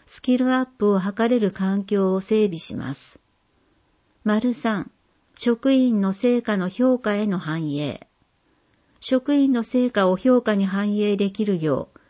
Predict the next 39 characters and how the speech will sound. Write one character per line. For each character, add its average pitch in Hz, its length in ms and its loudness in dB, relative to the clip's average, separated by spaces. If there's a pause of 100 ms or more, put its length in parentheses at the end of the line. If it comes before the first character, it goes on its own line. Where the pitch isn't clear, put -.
(240)
管 262 280 2
理 277 100 4
職 233 300 -2
の 180 100 -2
評 233 260 2
価 247 140 0
能 254 240 4
力 196 300 0
を 143 80 -2
強 202 260 0
化 143 140 -8
し - 160 -10
ま 117 160 -8
す。 - 280 -20 (1600)
関 262 360 4
連 277 220 4
す 262 180 -2
る 247 240 4
エ 233 60 2
ス 262 220 -2
デ 254 80 0
ィ 254 180 2
ー - 20 -6
ジ 247 120 -2
ー 240 200 2
ズ。 - 260 -10 (760)
十 247 280 2
七、 247 420 0 (680)
パ 277 180 4
ー 277 60 0
ト 285 160 0
ナ 277 180 4
ー 285 40 0
シ 277 160 -2
ッ 269 40 -2
プ 208 200 -4
で 180 240 2
目 214 260 -2
標 254 260 2